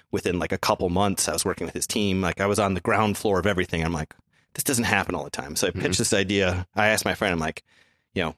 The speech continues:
Speaker 1: "How bad is it writing a book?" And he's like, "Well, you should talk to so-and-so over at Wiley." And I called her up and I pitched it to her and she's like, "I like it." I'm like, "Okay." So I did the little forms and filled it out and gave it to her.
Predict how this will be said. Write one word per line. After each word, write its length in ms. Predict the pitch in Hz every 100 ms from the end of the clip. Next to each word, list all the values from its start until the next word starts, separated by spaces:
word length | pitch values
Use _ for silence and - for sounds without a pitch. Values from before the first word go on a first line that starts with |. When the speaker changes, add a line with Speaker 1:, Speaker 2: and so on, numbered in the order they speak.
| _
Speaker 1:
"How 120 | 110
bad 280 | 101 101 95
is 120 | 87
it 100 | 85
writing 240 | 90 85
a 40 | 78
book?" 180 | 78 -
And 60 |
he's 80 | 80
like, 100 | 82
"Well, 100 | 101
you 80 | 117
should 140 | 120 117
talk 220 | 113 101
to 60 | -
so-and-so 580 | - 101 87 - 92 87
over 260 | 82 85
at 140 | 85 -
Wiley." 400 | 101 92 85 85
And 100 | 85
I 100 | 85
called 260 | - 107 98
her 100 | 92
up 240 | 92 - - - - -
and 100 | 92
I 60 |
pitched 300 | 82 - 123
it 80 | -
to 80 | -
her 140 | 85
and 100 | 82 78
she's 120 | 85
like, 160 | 80 -
"I 60 | -
like 200 | 110 -
it." 120 | - - - _ -
I'm 60 |
like, 100 | 73
"Okay." 360 | 87 95 78 85 85
So 120 | 85
I 20 |
did 160 | 78 87
the 60 | 82
little 180 | 85 82
forms 480 | - 85 82 80
and 100 | 78
filled 160 | - 82
it 80 | 80
out 160 | 82 -
and 120 | _
gave 160 | 82
it 80 | 78
to 100 | -
her. 140 | 73